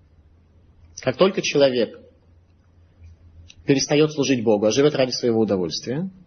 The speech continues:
к этому он приходит. Почему так? Когда Адам был изгнан из Ганедена, то был поставлен некий механизм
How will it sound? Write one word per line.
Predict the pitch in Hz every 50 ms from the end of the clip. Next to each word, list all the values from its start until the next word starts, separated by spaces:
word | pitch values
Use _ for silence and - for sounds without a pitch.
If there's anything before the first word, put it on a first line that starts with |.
| _ - - - - - _
к | - 170
этому | 165 - 151 127
он | 117 113
приходит. | - 101 - - 80 78 - - - - - - - - - - _ _ _ _ _ - - - - - - - _ - - - - _ _ _ _ _ _ _ _ _ _ _ _ _ - _ _ _ _ _ _ - _ _ - _ _ _ _ _ _ _ _ _ _ _ 262 269 _ _ _ - _ - _ - _ _ - - - - - - _ _ _ _
Почему | - 117 - - 139 143
так? | - 110 87 - _ _ _ _ _ _ _ _ _ _ - _ _ - _ _ _ - _ - - - - - - - - - - - - - - - - _
Когда | - - 139 165 196
Адам | 208 202 208 208 196
был | 202 190 196
изгнан | 196 180 175 170 185 180 170 170
из | 165 139
Ганедена, | 131 156 147 143 127 113 117 113 117 135 156 156 - - _ _ _ _ _ _ _ _ _ _ _ _ _ _ - - - _ _ _ -
то | 156 147
был | 165 247 269
поставлен | 220 202 - - - 196 190 196 190 190
некий | 190 185 185 185 185
механизм | 170 165 170 - 175 170 190 233 254 233 226 233 233 233 220 220